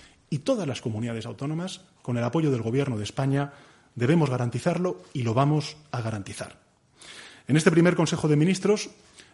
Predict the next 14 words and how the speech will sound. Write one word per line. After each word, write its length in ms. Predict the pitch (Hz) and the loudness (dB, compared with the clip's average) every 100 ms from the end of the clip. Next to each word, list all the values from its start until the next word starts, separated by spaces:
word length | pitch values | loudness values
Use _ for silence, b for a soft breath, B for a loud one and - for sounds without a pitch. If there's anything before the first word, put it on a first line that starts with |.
| B | B
también 320 | - 131 175 | 0 2 4
hemos 460 | 170 160 151 - 160 | 4 4 2 0 -4
resaltado 600 | 139 - 139 127 175 175 | -2 0 0 0 0 0
la 100 | 151 | 0
idea 380 | 135 160 180 190 B B B B | 0 0 -2 -6 B B B B
de 80 | - | -6
que 80 | 131 | -2
estamos 260 | - 214 - | 0 0 2
comenzando 460 | 165 143 190 180 | 2 2 2 2
un 60 | 151 | 2
año 420 | 202 196 190 - | 2 0 -4 -6
que 100 | 147 | -4
desarrollará 560 | 139 - 135 135 139 170 | -2 -2 -2 0 0 0
bajo 680 | 156 - 143 131 120 110 | -2 0 0 0 -2 -6